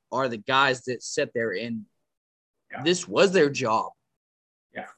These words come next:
Speaker 1: Was to beat these guys. And so, like, I do enjoy listening to them talk. So, yeah, I kinda watched it. It was kinda funny. Like, it did keep the hate from Philly, like,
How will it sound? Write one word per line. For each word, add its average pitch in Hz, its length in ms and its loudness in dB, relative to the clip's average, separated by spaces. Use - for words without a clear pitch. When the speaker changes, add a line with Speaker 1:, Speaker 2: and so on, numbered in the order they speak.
Speaker 1:
Was 165 200 6
to 165 140 2
beat 220 440 4
these 135 240 -6
guys. 98 540 -2
And 139 140 -2
so, 143 180 2
like, 113 180 2
I 147 140 4
do 180 260 6
enjoy 156 380 8
listening 143 560 2
to 120 120 -10
them 113 260 -4
talk. 123 400 2
So, 107 500 -2
yeah, 143 200 6
I 147 100 8
kinda 175 220 4
watched 147 320 4
it. 151 240 4
It 151 120 2
was 208 220 8
kinda 208 300 0
funny. 185 280 2
Like, 147 280 2
it 156 160 0
did 190 300 4
keep 226 320 -2
the 151 160 6
hate 170 500 0
from 156 200 -4
Philly, 180 460 6
like, 139 240 4